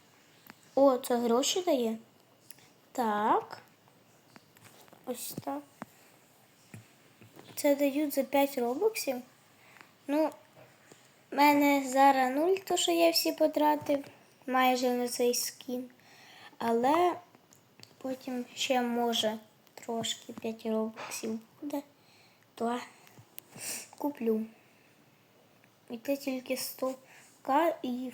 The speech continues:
флайкарт. Так, е, мгм, дякую, тисяча. Апгрейд. П'ятсот апгрейд. Купляємо. Так, мені вже треба стіни купляти.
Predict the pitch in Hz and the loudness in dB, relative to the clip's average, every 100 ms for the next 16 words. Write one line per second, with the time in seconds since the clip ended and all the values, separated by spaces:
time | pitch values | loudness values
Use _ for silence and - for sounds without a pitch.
0 | - 247 247 247 240 - 233 226 _ - | -6 -4 -2 -4 -8 -14 -16 -16 _ -20
1 | _ _ - _ _ _ _ _ _ _ | _ _ -20 _ _ _ _ _ _ _
2 | _ _ _ - 262 311 359 - _ - | _ _ _ -6 0 0 -2 -10 _ -8
3 | 339 339 339 339 330 320 302 _ _ 262 | -2 0 0 0 0 -2 -6 _ _ -6
4 | 285 254 240 233 226 226 226 294 302 302 | -4 -2 -2 -2 -2 -6 -6 -8 -8 -8
5 | - 240 - 262 - 311 349 - _ _ | -8 -8 -8 -10 -4 -4 -4 -12 _ _
6 | _ - - - _ _ - _ _ - | _ -20 -20 -20 _ _ -20 _ _ -20
7 | - - _ _ _ _ 254 240 226 220 | -20 -20 _ _ _ _ -4 -2 -2 -4
8 | 233 226 240 320 - - - - - - | -4 -4 -2 -4 -6 -18 -20 -20 -20 -20
9 | - _ _ _ _ _ _ _ _ - | -20 _ _ _ _ _ _ _ _ -20
10 | - _ - 247 240 - 285 320 403 302 | -20 _ -6 -4 -2 0 0 0 0 -2
11 | 247 247 233 226 - - - - 247 - | -2 -2 -4 -6 -14 -20 -20 -10 -10 -10
12 | 240 240 254 302 427 - - _ - - | -8 -6 -4 -4 -6 -12 -20 _ -20 -20
13 | - - _ _ - 247 240 277 320 311 | -20 -20 _ _ -10 -6 -4 -6 -4 -2
14 | 311 294 294 294 285 285 285 - 254 233 | 0 0 -2 -2 -2 -2 -4 -2 -2 0
15 | 233 - 226 233 233 226 269 | -4 -8 -8 -6 -6 -8 -12